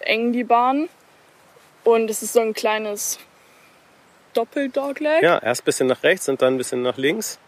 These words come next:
Speaker 2: Fast
Speaker 1: Ja.
Speaker 2: dreifach, kann man sagen. Am Ende
Speaker 1: Ja.
Speaker 2: geht's ja wieder rechts Richtung Grün,
Speaker 1: Ja,
Speaker 2: ne?
Speaker 1: genau.
Speaker 2: Ist auch die schwerste Bahn hier, glaub ich, auf dem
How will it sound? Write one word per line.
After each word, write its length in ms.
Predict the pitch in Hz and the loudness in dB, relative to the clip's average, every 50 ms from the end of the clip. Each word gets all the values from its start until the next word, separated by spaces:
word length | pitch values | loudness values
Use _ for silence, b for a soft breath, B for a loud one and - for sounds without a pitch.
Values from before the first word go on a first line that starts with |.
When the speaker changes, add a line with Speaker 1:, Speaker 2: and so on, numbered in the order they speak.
| _ | _
Speaker 2:
Fast 180 | - - 143 151 | -6 -2 -2 -2
Speaker 1:
Ja. 40 | - | 0
Speaker 2:
dreifach, 420 | 208 - 131 180 - - 220 185 - | 2 2 2 2 2 2 2 2 2
kann 140 | - 135 | 0 0
man 100 | 131 127 | 0 0
sagen. 200 | 123 123 120 123 | 0 0 0 0
Am 60 | 123 117 | 0 2
Ende 140 | - - | 4 4
Speaker 1:
Ja. 80 | - - | 6 6
Speaker 2:
geht's 120 | - - 143 | 6 6 4
ja 80 | 160 | 4
wieder 180 | 147 160 156 143 | 4 4 4 4
rechts 260 | 143 151 - - - 135 | 4 2 0 -2 -6 -10
Richtung 220 | 143 - 151 139 | -8 -6 -6 -4
Grün, 160 | 262 269 254 - | 2 4 6 6
Speaker 1:
Ja, 160 | 240 240 240 | 6 6 6
Speaker 2:
ne? 80 | - | 4
Speaker 1:
genau. 440 | 233 233 226 226 226 220 220 214 220 - _ _ | 4 0 -2 -4 -4 -4 -4 -6 -8 -12 _ _
Speaker 2:
Ist 80 | - | -6
auch 60 | 147 131 | -4 -2
die 100 | - 147 | -2 -4
schwerste 360 | - - 151 160 151 - 151 | 0 2 2 2 2 0 0
Bahn 300 | 131 - 151 147 139 123 | 2 4 4 6 4 2
hier, 100 | 120 110 | 0 0
glaub 220 | 98 110 107 104 | 2 2 2 2
ich, 140 | 104 98 110 | 2 0 -2
auf 140 | 101 95 - | -6 -10 -6
dem 280 | - 110 110 107 107 | -4 -4 -4 -4 -4